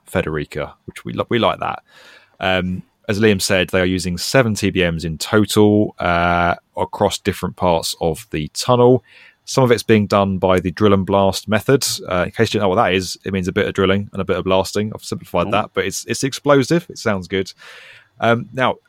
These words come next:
Speaker 1: they're also digging these ventilation shafts, right? So you can't just dig a tunnel this long through a mountain. You have to have, there's all kinds of service routes. There's an emergency escape tunnel. There's,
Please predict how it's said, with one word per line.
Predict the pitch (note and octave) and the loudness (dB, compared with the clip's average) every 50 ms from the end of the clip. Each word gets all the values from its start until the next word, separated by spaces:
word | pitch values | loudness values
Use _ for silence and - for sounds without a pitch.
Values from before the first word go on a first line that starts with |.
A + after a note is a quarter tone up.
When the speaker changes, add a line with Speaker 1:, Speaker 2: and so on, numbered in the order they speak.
| _ _ - | _ _ -8
Speaker 1:
they're | - - C3 B2 B2+ D#3 | -2 2 2 4 4 4
also | F#3 G3+ - - F#3 | 4 4 2 0 -2
digging | - D#3 B2 A2 G2 | 0 0 0 0 0
these | G2 F#2 - | -2 -2 -2
ventilation | - G#2 G2 - - G2+ F#2+ F2+ - - F2+ | -2 -4 -4 -2 -2 0 0 0 -2 -6 -10
shafts, | E2 - E2+ D#2 C#2+ C#2 - - - - | -10 -8 -6 -6 -6 -8 -10 -12 -12 -10
right? | - - - - | -10 -10 -8 -6
So | - G2 | -2 0
you | G#2+ G#2+ | 0 0
can't | - - C3+ C#3+ D3+ C3+ A#2+ | 0 0 2 2 2 0 -4
just | B2 - - | -8 -4 -2
dig | G#2+ F2+ | -2 0
a | F2+ | 0
tunnel | E2 - - G2+ F#2 F2 E2+ D#2+ D#2 D#2 | -2 -2 0 0 0 0 0 -4 -4 -6
this | D2+ F2 E2+ - - - | -6 -6 -6 -6 -6 -4
long | E2+ D#2+ D#2+ D#2 D#2 | -4 -4 -4 -4 -8
through | - - E2+ D#2+ | -8 -6 -6 -4
a | |
mountain. | E2 E2 D#2 D2 C#2+ - - D2 D#2 | -4 -4 -6 -8 -10 -12 -12 -10 -6
You | E2 | -4
have | F#2+ G2 G2+ - | -4 -4 -4 -6
to | - F2+ | -8 -6
have, | F2 E2 D#2+ D#2 D#2+ D#2+ - - _ _ _ | -4 -2 -2 -4 -6 -10 -18 -20 _ _ _
there's | - F#2 F#2+ | -2 2 4
all | B2 B2+ - | 4 4 4
kinds | - G2+ F2+ E2 | 2 0 -2 -2
of | D#2 - | -2 -4
service | - - - A#2+ A2+ F#2+ G#2 - - - | -2 2 4 4 4 4 2 0 -2 0
routes. | G2 F#2 F2+ F2 F2+ - - | 2 2 2 2 2 -2 -6
There's | - - E2+ D#2+ D#2 C#2+ | -4 -2 0 0 0 -2
an | D#2 D2+ | -4 -4
emergency | D#2+ E2+ F#2 F2+ D#2+ C#2 D2 - D#2+ | -2 0 0 0 0 0 -4 -6 -6
escape | D#2 - - - - G2 F#2 F2 - _ _ _ - | -4 -6 -4 0 2 2 2 2 0 _ _ _ -6
tunnel. | - F#2 F2 E2+ E2+ E2 E2 E2 D#2 - | -2 0 2 2 2 2 2 0 -2 -2
There's, | - E2 D#2+ D#2+ D#2 D2+ D2 - - - | -2 0 2 2 2 0 -2 -4 -6 -6